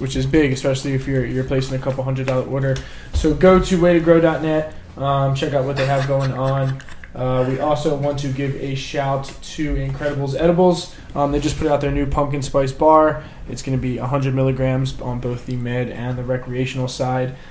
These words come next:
Um, they've done some revamping to their Mile Higher bar. It used to be three hundred milligrams, and now it is five hundred milligrams. On the med side, so that's their mint chocolate chip bar.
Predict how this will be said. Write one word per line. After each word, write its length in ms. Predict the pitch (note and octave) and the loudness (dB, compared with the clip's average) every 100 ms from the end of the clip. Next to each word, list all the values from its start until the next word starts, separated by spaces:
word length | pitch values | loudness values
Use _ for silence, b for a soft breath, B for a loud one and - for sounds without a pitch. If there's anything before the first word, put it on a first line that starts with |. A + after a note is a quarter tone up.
| b | b
Um, 280 | - C3 C3 | -6 -2 0
they've 240 | C3+ B2+ C3 | 0 -2 0
done 280 | C3+ C3+ | 0 0
some 280 | C3+ D#3 C3+ | -2 -2 -2
revamping 720 | C#3+ D3 C#3 D3 D3 F3 F3+ F3 | 0 0 0 0 2 2 2 0
to 120 | D3+ | 0
their 140 | C#3+ C3+ | 0 0
Mile 220 | C3+ B2 | 0 2
Higher 300 | D3 D#3 D#3 | 2 4 4
bar. 260 | D#3 D3+ | 4 4
It 80 | C3+ | 2
used 160 | C3 - | -2 -4
to 60 | |
be 60 | C3+ | -8
three 220 | - C#3+ | -8 -4
hundred 240 | C#3 C#3+ C3+ | -4 -4 -4
milligrams, 480 | C#3 C3+ C#3 C#3 C3 | -4 -2 -4 -4 -4
and 60 | |
now 160 | A#2+ A#2+ | -4 -4
it 60 | A2 | -6
is 100 | - | -10
five 500 | - - D3 D3 C#3 | -14 -8 -2 -2 -2
hundred 240 | C#3 B2+ | -4 -6
milligrams. 580 | A#2+ A#2+ A2+ A#2 C3+ D3+ - B B - | -6 -6 -8 -8 -8 -10 -14 B B -4
On 120 | B2+ | -2
the 60 | B2+ | -2
med 240 | B2 B2 | -2 -4
side, 240 | C3+ C3 B2+ | 0 2 2
so 100 | B2+ | 0
that's 220 | A#2+ B2 | 0 0
their 140 | B2+ A#2+ | 0 0
mint 220 | A#2 A#2 | 0 0
chocolate 380 | C3 B2 - - | -2 -2 0 0
chip 200 | B2 - | -2 -2
bar. 320 | B2+ B2 B2 | 0 0 -2